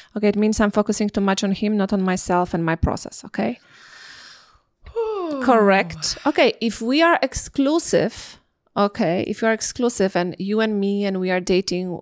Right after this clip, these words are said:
Speaker 1: with an idea to have marriage or long-term rela-, whatever that is for you, right? Everybody's different. For me, it was marriage. I'm not doing anything else. Um, and if he doesn't call, yes, I would say, "I'm a little bit,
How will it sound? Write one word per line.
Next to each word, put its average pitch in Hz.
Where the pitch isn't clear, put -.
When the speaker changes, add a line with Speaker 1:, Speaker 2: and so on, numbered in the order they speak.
Speaker 1:
with 180
an 180
idea 180
to 170
have 165
marriage 208
or 170
long-term 170
rela-, 170
whatever 208
that 190
is 170
for 165
you, -
right? 165
Everybody's 165
different. -
For 175
me, 180
it 202
was 214
marriage. 185
I'm 170
not 165
doing 160
anything 156
else. -
Um, 180
and 208
if 202
he 226
doesn't 202
call, 131
yes, 294
I 247
would 233
say, 240
"I'm 247
a 285
little 294
bit, -